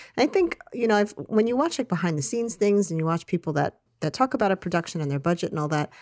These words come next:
it's always, for me, so frustrating to listen to a set that, say, had a, a, a ten million dollar budget. And they're like, "Well, here's what went wrong on this because, you know, one of the dowels on the banister broke. Well, so we were done for the day."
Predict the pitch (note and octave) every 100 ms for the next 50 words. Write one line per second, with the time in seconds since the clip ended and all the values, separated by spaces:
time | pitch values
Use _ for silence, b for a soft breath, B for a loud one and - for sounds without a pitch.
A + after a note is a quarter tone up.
0 | B B B G#3+ - B3+ D4+ D#4+ - -
1 | - G#3 A3 G#3 - F3 - E3+ - E3
2 | D#3 D#3 - D#3+ F#3 G#3 G#3 F#3+ - F3
3 | D#3 D#3 D3+ b b b - F3+ - G#3+
4 | G#3+ G3 F#3+ - E3+ D#3+ D#3 D3 C#3 B2+
5 | b b - C#3 - D3+ - A3 A3+ G3+
6 | F3+ D#3+ D3+ C#3 C3 C3+ C3 A2+ b b
7 | b - E3+ E3 D#3+ F3+ F#3 A#3+ C4 C4+
8 | - F#3+ - E3+ E3+ E3 D#3 D3+ D#3+ E3
9 | - - D#3 - D#3+ D#3 D3 D3 b b
10 | b - F#3 F3 D#3+ D#3 - _ _ -
11 | E3 F#3+ A#3 A#3 F3+ E3 D#3 E3+ E3 D3
12 | C3+ C3+ D3 D#3+ E3 - - - F2 -
13 | - - _ _ - - D#3+ E3 D#3 C3+
14 | D#3+ E3 - A2+ G#2+ D3+ -